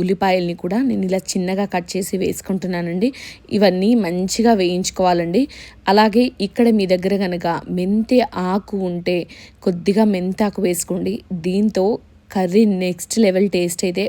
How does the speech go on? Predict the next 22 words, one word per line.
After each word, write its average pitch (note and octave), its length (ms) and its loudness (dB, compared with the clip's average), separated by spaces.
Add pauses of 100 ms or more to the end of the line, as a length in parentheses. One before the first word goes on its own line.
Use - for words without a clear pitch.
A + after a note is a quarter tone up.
(160)
వస్తుంది. F3+ 380 -4 (360)
నిజంగా G#3 300 2 (100)
చాలా G3 380 4
బాగుంటుందన్నమాట. F3 680 0 (360)
ఇలా G3+ 140 6 (140)
పులుసులో G#3+ 460 2 (260)
మెంతాకు F#3+ 500 -2
వేసుకోవడం F#3 520 -4
వల్ల F3 160 0 (560)
ఇవన్నీ G#3+ 340 4 (220)
ఇలా G3 140 2 (140)
మంచిగా F#3+ 480 0
రంగు F#3 300 -2
మారి F3 280 0 (180)
వేగిన F#3 360 2
తర్వాత E3+ 320 0 (200)
ముందుగా G3+ 360 0
మనం F3 260 -4
పేస్ట్ F3+ 320 -4
చేసి F3+ 240 -4
పెట్టుకున్న F3 400 -4 (520)
ఉల్లిపాయ G#3 380 6